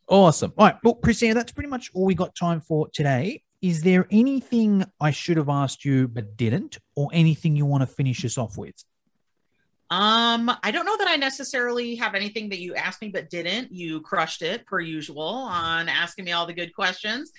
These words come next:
Speaker 2: there. Um, but I'm just really excited to speak to your audience, like I said, and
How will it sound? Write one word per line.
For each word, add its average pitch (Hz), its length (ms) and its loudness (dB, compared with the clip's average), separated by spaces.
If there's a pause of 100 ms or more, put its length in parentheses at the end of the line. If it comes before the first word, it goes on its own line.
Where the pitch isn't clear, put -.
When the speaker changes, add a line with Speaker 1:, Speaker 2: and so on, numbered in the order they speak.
(340)
Speaker 2:
there. 202 440 4
Um, 196 360 4
but 196 240 0
I'm 240 140 2
just 277 180 -8
really 214 280 -4
excited 202 300 0
to 190 60 -2
speak 190 260 -12
to - 80 -12
your 175 140 -2
audience, 170 340 -2
like 175 160 -4
I 170 40 0
said, 170 340 -2
and 151 120 -4